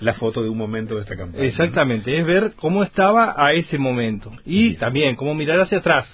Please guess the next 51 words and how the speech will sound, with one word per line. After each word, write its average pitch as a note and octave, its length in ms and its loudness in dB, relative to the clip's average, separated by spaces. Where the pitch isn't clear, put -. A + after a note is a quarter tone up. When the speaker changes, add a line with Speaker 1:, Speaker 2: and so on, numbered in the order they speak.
Speaker 2:
¿no? C3 200 -6
Cómo D#3 240 0
Speaker 1:
Sí. - 60 0
Speaker 2:
se D3+ 80 0
viene E3 240 2
construyendo D3 640 -2
la C#3 120 4
película, C3 520 -2
digamos, G2 300 -8
Speaker 1:
Esa A2+ 260 -4
Speaker 2:
¿no? G2+ 60 -8
Speaker 1:
tendencia. G2+ 520 -4
Bien, B2 220 2
el B2 280 -2
próximo A#2 320 0
treinta D3 260 0
de C3 40 2
junio, F#3+ 300 0
¿a D3 60 0
qué D#3+ 120 -4
candidato C#3 480 0
va C3+ 100 4
a C3 40 2
votar? A2+ 540 0
Se G#2+ 80 -8
le G#2+ 100 -4
plantea G#2+ 440 0
a A2+ 220 2
aquellos B2+ 360 -4
que C3 100 -4
dijeron C3 300 -4
que C3+ 80 -8
votaban A#2 280 0
en - 20 -4
el G#2 60 -6
Frente A2+ 260 -4
Amplio C3+ 340 -2
de G2+ 160 -4
la A2 60 0
encuesta A2 260 -4
nacional, G2 340 -8
¿verdad? A#2 160 -4
Speaker 2:
Exactamente. B2 560 0
Speaker 1:
Y - 380 -18
Speaker 2:
A C#3+ 120 2
Speaker 1:
esto, C3+ 40 0
Speaker 2:
partir F#3+ 380 4
de G3+ 80 4
un F#3 60 2
Speaker 1:
sí. F#3 80 4
Speaker 2:
indicador E3 680 0